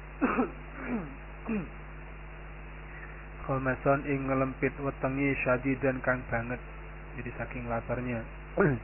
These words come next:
Fa akhrajat, mengko nuli ngetokake sapa imro'ah. Mengko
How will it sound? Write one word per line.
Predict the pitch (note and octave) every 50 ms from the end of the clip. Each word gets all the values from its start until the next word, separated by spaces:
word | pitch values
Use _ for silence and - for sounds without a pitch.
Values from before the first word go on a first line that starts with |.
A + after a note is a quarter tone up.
| - - - - - - - - - - - - - - - - - - - - - - - - - - - - - - - - - - - - -
Fa | - C#3+ C3 C3+ C#3+
akhrajat, | - - D#3+ D3+ D3 C#3 C#3+ C#3 C3+ - - - - - - C#3+
mengko | C3+ C3 - C#3+ C#3
nuli | C#3 C#3 C#3 C#3 C#3 C#3
ngetokake | C#3 C3+ - - C#3 C3+ C3+ C3 - C#3 C3+ B2+ -
sapa | C#3 C3 - - C#3 C3 B2+ B2 A#2+ - - - - - - - - - - - - - - - - - - - - - - - - - - - - - - - - - - - -
imro'ah. | C#3+ C#3+ C3+ C3+ C#3+ C#3 C3+ B2 - - - - - - - - - - - - - - - - - - - - - - - - - - - - - - - - - - - - - - - - - - - - - - - - - - - - -
Mengko | C3+ C3+ B2 C3+ C#3 C3+ C3+ C#3 C#3 C#3